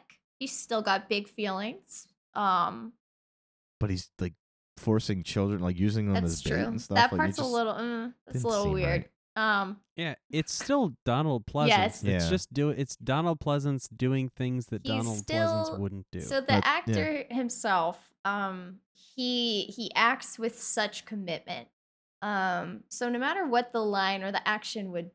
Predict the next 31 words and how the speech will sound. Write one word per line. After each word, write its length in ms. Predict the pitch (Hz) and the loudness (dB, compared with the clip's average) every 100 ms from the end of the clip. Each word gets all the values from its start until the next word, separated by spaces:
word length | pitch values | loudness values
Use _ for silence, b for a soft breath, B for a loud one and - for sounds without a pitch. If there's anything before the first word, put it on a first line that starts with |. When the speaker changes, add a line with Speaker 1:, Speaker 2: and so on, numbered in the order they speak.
| - | -6
Speaker 1:
be, 580 | 269 226 175 175 202 _ | -4 -2 -2 -4 -8 _
he's 380 | - 262 - | -8 -6 -2
someone 720 | - 240 233 233 220 208 196 202 | 0 2 2 2 0 -2 -4 -2
that 420 | 202 202 175 - _ _ _ _ _ | 0 2 2 -2 _ _ _ _ _
he 240 | - 240 | -6 -4
just 260 | 220 220 - | -2 -4 -6
pours 340 | - 208 220 | -2 0 2
himself 420 | 240 226 220 180 - | 0 0 2 0 0
into 580 | 208 220 214 - 214 196 | -4 -2 -2 -2 -2 -2
what 200 | 185 180 | 0 -2
he's 300 | 175 196 190 | -2 -6 -6
told 260 | 208 180 175 | -4 -6 -6
to 100 | 185 | -6
do. 180 | 180 | -4
And 140 | 175 202 | -4 -2
so 440 | 233 190 185 175 - - | 0 0 0 -4 -6 -2
everything 380 | 359 359 247 | -2 0 0
he 120 | 226 208 | 0 0
did 260 | 220 226 | 0 0
to 100 | 214 | -2
me 520 | 214 214 254 226 180 - | -2 0 0 0 -2 -8
was 140 | 208 214 | -8 -6
always 360 | - 208 226 220 | -4 -2 -2 -4
so 380 | - 220 208 226 | -4 0 2 2
believable 1000 | 214 190 226 262 196 180 147 139 208 b b _ _ _ _ | 0 -2 0 0 -2 -4 -4 -2 -4 b b _ _ _ _
because 360 | 240 233 214 208 | -8 -2 -2 0
he's 240 | 226 202 | -4 -4
just, 260 | - 190 170 | -4 -4 -4
Speaker 2:
Hmm. 40 | 190 | 0
Speaker 1:
he's 200 | 254 254 | 0 0
committed. 800 | 214 185 180 190 - 151 101 | -2 -2 -2 -2 0 -2 -4